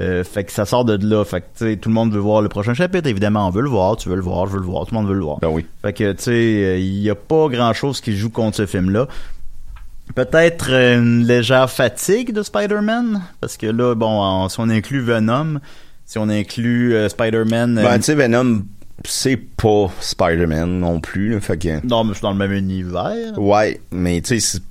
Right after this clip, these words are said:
Speaker 2: pas un film de Spider-Man.
Speaker 1: Non, non, c'est ça, effectivement.
Speaker 2: Le dernier film de Spider-Man était un immense succès, puis il a gagné
Speaker 1: Ouais.
Speaker 2: l'Oscar du meilleur film d'animation, fait que
Speaker 1: Ouais, ben, c'est ça, je voulais le nommer lui aussi, là, euh, comment il s'appelle, le
Speaker 2: Multiverse,
Speaker 1: Into, Into
Speaker 2: là.
Speaker 1: the, Into the Spider-Verse,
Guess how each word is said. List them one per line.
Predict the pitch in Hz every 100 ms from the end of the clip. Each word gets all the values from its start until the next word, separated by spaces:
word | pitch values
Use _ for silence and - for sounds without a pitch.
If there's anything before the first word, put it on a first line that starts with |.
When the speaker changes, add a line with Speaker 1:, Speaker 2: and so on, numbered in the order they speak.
| -
Speaker 2:
pas | 120
un | 113
film | - - 107 95
de |
Spider-Man. | 76 - 80 78 80
Speaker 1:
Non, | 190
non, | 131
c'est | 107 165
ça, | - -
effectivement. | - - 113 101
Speaker 2:
Le | 101
dernier | 117 113 127
film | - 143
de | 123
Spider-Man | - 107 101 117
était | 107 107
un | 98
immense | 101 107 104 101 123
succès, | - - - 131
puis | - 95
il |
a |
gagné | 85 101
Speaker 1:
Ouais. | 101
Speaker 2:
l'Oscar | 95 - 110
du | 98
meilleur | 95 95 85
film | 107 101
d'animation, | 98 92 87 82 104 113
fait | 117 82
que | 85 - 120
Speaker 1:
Ouais, | 127
ben, | 117
c'est | 117
ça, | 120
je | 110
voulais | 110
le | 107
nommer | 107
lui | 104
aussi, | 104 101 -
là, | 143
euh, | 123 107 95 92 90
comment | 90 95
il |
s'appelle, | 87 - 92
le | 80 80 92
Speaker 2:
Multiverse, | 101 104 101 98 110
Speaker 1:
Into, | 120 113
Into | 120
Speaker 2:
là. | 110 104
Speaker 1:
the, |
Into | 95 98 107
the |
Spider-Verse, | 101 110 101 98 110 135 123